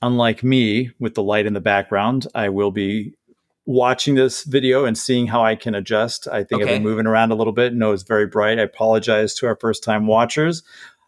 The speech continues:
Speaker 1: Uh, don't, don't tune us out. Next time it'll be great.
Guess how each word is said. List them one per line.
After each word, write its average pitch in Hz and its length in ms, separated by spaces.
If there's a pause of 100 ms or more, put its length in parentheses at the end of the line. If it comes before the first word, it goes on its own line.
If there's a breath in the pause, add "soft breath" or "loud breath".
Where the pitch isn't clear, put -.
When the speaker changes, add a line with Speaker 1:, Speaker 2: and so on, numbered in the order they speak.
(140)
Speaker 1:
Uh, 95 360 (920)
don't, 107 480 (140)
don't 101 340
tune 110 200
us 92 200
out. 90 440
Next 101 240
time 98 240
it'll 92 120
be 92 140
great. 107 360